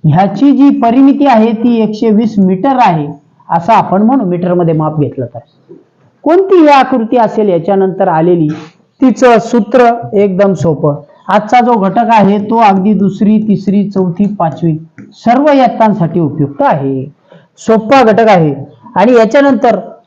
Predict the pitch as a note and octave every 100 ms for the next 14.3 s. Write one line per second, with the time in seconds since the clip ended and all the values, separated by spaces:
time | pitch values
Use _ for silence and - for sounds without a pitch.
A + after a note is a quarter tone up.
0 | - A#3 C4+ B3 A#3+ A3+ A#3+ G3 G#3+ A3
1 | A3+ A#3 A3+ G#3 A3+ A3+ A3 A3+ A3+ F#3+
2 | F3 G3 F3+ - _ - - F#3 G#3 A3
3 | G#3+ G#3+ A3 G#3 G#3 F#3+ - F3 F3 G#3+
4 | A3 A3 G#3+ F#3+ - _ _ _ _ A3+
5 | A#3+ C#4 C#4 A#3 A3+ A3+ G#3+ G3+ G#3 G3+
6 | G3 - D#3+ B3 D#4+ C#4+ A#3+ A#3+ G#3 F3+
7 | C3+ A#2 _ _ _ _ - - _ _
8 | _ - C4 B3+ A3+ A3+ - - - D#4
9 | D#4 B3 B3 B3+ B3 A#3+ A#3+ A3+ A3 A3+
10 | G#3+ G#3 G#3 G3 E3+ E3+ F#3+ D3 B2+ A#2+
11 | A2 A#2+ _ _ G#3+ A3+ A#3+ A3+ - _
12 | - E3+ G#3+ A3+ G#3+ G#3 A3 G3+ G3+ G3
13 | F3+ E3 F#3 - F#3 E3+ G3+ G#3 D#3+ C#3+
14 | C3 A2+ G#2+